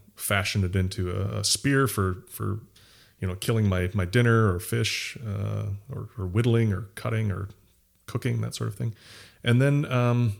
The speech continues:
I think I changed this from last time. I don't remember what my answer was for a luxury item, but this time I'm gonna go with lots of paper and a pen, because I think, you know, if I say a book, you'll be, you could go crazy kind of reading the same book for years on end. I think, uh, lots of paper and, and,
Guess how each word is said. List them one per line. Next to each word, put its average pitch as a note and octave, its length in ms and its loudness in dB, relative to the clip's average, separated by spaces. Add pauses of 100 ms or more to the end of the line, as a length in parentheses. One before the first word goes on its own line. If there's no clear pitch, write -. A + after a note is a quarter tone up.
(100)
I A2+ 60 -6
think - 180 -4
I F#3 60 2
changed D3 400 0
this A2 100 2
from G#2 160 0
last G#2+ 260 2
time. F2+ 160 -2
I F2+ 40 0
don't G#2 100 2
remember G2+ 180 2
what F#2+ 120 0
my F#2 120 -2
answer G2 240 -2
was G2+ 220 -2
for G#2 120 -6
a - 40 -2
luxury G2 400 -4
item, E2+ 180 -4
but F2+ 200 -2 (400)
this - 120 4
time E3 200 4
I'm C#3 80 4
gonna B2 120 6
go A#2+ 120 6
with A2+ 140 2
lots G#2 260 0
of G2+ 120 -4
paper C#3 380 -4
and A2 120 0
a F#2+ 40 0
pen, F2 480 -8 (100)
because G#2+ 240 -6
I G2+ 80 0
think, C3+ 340 -4 (540)
you A#2+ 80 -2
know, A#2 60 2
if G#2+ 80 -2
I A2+ 40 2
say C#3+ 180 4
a A#2 40 4
book, C3+ 420 2 (220)
you'll A#2 160 -2
be, G#2+ 420 2 (1120)
you A#2+ 120 -4
could C3+ 160 0
go A#2 100 6
crazy G2+ 360 4
kind G2 160 0
of F2+ 60 -2
reading F#2+ 220 2
the F2+ 60 -4
same F2+ 260 -2
book F2 220 -4
for F2 340 -8
years F#2+ 320 0
on E2+ 200 -4
end. F2 340 -4
I G2 100 0
think, G#2 220 -2 (260)
uh, G#2+ 320 -6
lots A2 320 0
of G#2 140 0
paper G#2 400 2
and, F2+ 200 0
and, E2+ 280 -4